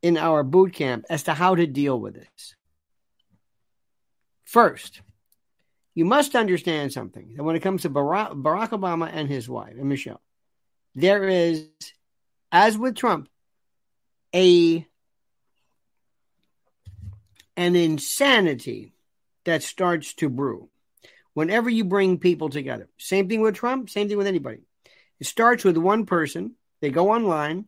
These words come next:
and they start feeding back and forth, back and forth, back and forth. And one person tries to outdo the other. And then that person tries to outdo this one. And pretty soon, truth has something to do with it. Truth has absolutely nothing to do with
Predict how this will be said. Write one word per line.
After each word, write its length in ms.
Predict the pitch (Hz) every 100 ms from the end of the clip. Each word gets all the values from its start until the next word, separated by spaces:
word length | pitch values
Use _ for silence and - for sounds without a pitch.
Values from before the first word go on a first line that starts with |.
| _ _ _ _ _ _ _ _ _ _ _ _ -
and 160 | 165 175
they 60 |
start 280 | 165 180 156
feeding 600 | - - - 262 160 135
back 320 | 131 196 190
and 100 | 165
forth, 300 | - 131 120
back 280 | - 220 190
and 80 | 127
forth, 260 | - 127 _
back 260 | 185 202 151
and 100 | 127
forth. 200 | - - - - - -
And 160 | 165 170
one 200 | 226 240
person 340 | 208 170 165
tries 280 | 143 180 180
to 160 | 175 -
outdo 440 | 196 180 139 180
the 240 | 151 156 156
other. 240 | 113 - _ _ _ _ _ _ _ _ _ _ _
And 140 | 160 180
then 120 | 185
that 220 | 226 247
person 300 | 190 165 170
tries 260 | 147 165 165
to 120 | 160
outdo 260 | 165 151 165
this 180 | 175 165
one. 120 | 156
And 60 |
pretty 180 | 294 330
soon, 240 | 269 220 175
truth 320 | - 339 285
has 120 | 175
something 280 | 196 180 147
to 100 | 139
do 140 | 180
with 160 | 185 180
it. 120 | 170 _ _ _ -
Truth 260 | - 269 196
has 260 | 151 127 -
absolutely 480 | 226 196 156 135 143
nothing 340 | 220 233 202
to 100 | 151
do 120 | 139
with 180 | 127 139